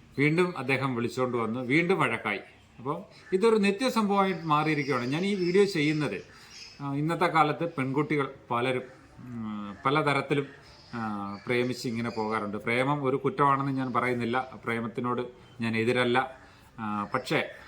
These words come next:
നമ്മൾ, ഏ, എടുക്കുന്ന തീരുമാനങ്ങൾ നിങ്ങൾക്ക് ജീവിതത്തിൽ എത്രത്തോളം ദോഷം ചെയ്യും, അല്ലെങ്കിൽ അത് എത്രത്തോളം ഗുണം ചെയ്യും എന്ന്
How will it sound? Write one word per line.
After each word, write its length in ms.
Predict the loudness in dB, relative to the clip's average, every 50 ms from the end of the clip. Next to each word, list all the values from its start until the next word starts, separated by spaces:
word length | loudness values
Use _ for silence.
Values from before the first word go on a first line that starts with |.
| -20 -16 -10 -6
നമ്മൾ, 340 | -4 -2 0 2 0 0 -2 -6 -12 -20 -20 -20 -20 -20 -20 -16 -12 -8
ഏ, 40 | -6 -4 -2 0 2
എടുക്കുന്ന 440 | 2 2 2 2 4 2 4 4 2 0 0 2
തീരുമാനങ്ങൾ 680 | 2 4 6 6 6 6 6 4 4 2 0 -2 -4 -6 -10 -18 -20 -20 -20 -20 -20 -20 -20 -20 -20 -20 -20 -14 -10
നിങ്ങൾക്ക് 560 | -6 -6 -4 -2 -2 -2 -2 -2 -2 -2 -4 -4 -6 -10 -8 -2
ജീവിതത്തിൽ 540 | 2 2 4 4 4 4 2 2 0 -2 -4 -6 -10 -18 -20 -20 -20 -20 -20 -16 -6 -2
എത്രത്തോളം 580 | -2 0 0 0 0 2 4 4 4 2 2 2
ദോഷം 400 | 2 2 2 2 0 0 0 2
ചെയ്യും, 280 | 2 2 2 0 -2
അല്ലെങ്കിൽ 280 | -4 -4 -4 -2 -4 -4
അത് 100 | -4 -4
എത്രത്തോളം 500 | -4 -4 -6 -4 -2 -2 0 0 -2 -2
ഗുണം 340 | 0 2 2 2 2 0 0
ചെയ്യും 420 | 0 0 0 0 -2 -4 -2 -2
എന്ന് 180 | -2 -2 -4